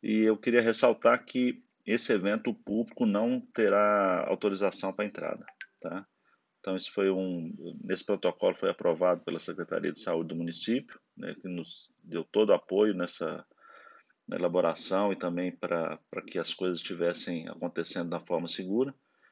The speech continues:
Então, todos, é, deverão en-, usar máscara. Então, só quem vai entrar na fazenda é o atleta e um acompanhante.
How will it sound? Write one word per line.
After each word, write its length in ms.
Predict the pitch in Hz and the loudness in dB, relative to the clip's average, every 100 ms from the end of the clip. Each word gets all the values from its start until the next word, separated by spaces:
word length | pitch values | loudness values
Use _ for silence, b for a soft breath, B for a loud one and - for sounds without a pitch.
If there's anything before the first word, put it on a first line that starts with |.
| b _ | b _
Então, 160 | - 117 | 0 0
todos, 720 | - 120 131 131 120 - - - - | 2 4 4 2 -6 -10 -12 -14 -2
é, 220 | 98 90 | 0 0
deverão 680 | - - - 104 101 95 107 | -4 -10 -2 2 4 4 2
en-, 120 | 107 - _ _ _ | -2 -8 _ _ _
usar 320 | 98 92 104 104 | -8 -2 -2 0
máscara. 440 | 87 82 - 82 | -2 -2 -8 -8
Então, 160 | 80 101 | -6 -4
só 180 | - | 0
quem 160 | 120 131 | 0 2
vai 140 | 117 | 2
entrar 240 | 117 110 101 | 4 4 4
na 80 | 98 | 4
fazenda 460 | 101 85 101 107 | 2 2 4 4
é 120 | 98 | 6
o 100 | 95 | 8
atleta 480 | 107 - 104 120 - | 6 4 2 2 2
e 100 | 120 | 2
um 180 | 110 294 | 2 0
acompanhante. 720 | 285 - - 120 85 - - | 0 -2 0 -2 -4 -10 -18